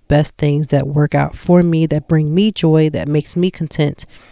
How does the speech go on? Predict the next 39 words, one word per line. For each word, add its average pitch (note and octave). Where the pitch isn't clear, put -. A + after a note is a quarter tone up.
And D#3
that C#3+
is C#3+
what C#3+
I'm C#3+
working D3
on C#3
outside D3
of D3+
my D3
family. D3+
And D#3
that D3
for D3
me D3
means D3
my C#3+
husband D3+
and D3+
my D3
three D#3
children. D#3+
Any F#3+
and F3
every E3+
last E3
person D#3
outside D3
of C#3+
that D3
is, D3
has D3+
gotta C#3+
take -
a D3+
chill C#3+
pill C#3+
right C3+
now. C#3